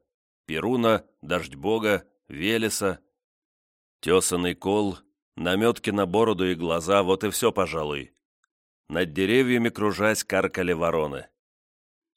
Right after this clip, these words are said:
«А кол-то свежий», проведя рукой, обернулся Ермил. «Идола недавно тесали. И недавно вкопали, вон». И впрямь, это было видно.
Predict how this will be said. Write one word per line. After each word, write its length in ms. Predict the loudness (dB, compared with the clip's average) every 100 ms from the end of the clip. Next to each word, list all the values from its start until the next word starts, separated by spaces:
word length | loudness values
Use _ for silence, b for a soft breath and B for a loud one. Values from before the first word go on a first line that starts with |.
| _ -8
«А 120 | -6
кол-то 480 | 0 0 2 0 0
свежий», 760 | 0 0 0 0 0 -2 -4 _ _ _ _
проведя 440 | -2 0 2 2
рукой, 360 | 2 0 2 2
обернулся 520 | 2 0 0 -2 0
Ермил. 440 | 0 0 0 -2 -6 _ _ _ _ _ _ -4
«Идола 420 | 0 2 2 2
недавно 480 | 0 2 2 2 -2
тесали. 580 | -4 0 0 0 -6 _ _ _ _
И 140 | -2 0
недавно 420 | 4 6 4 0
вкопали, 720 | 0 -2 2 2 2 -2 -4
вон». 400 | -2 0 0 -4 _ _ _ _ _ _ _ _ _ _
И 100 | -12 -12
впрямь, 440 | -6 -4 -4 -6 -16 _ _ -10
это 240 | -8 -6
было 260 | -4 -2 -2
видно. 420 | -2 -6 -10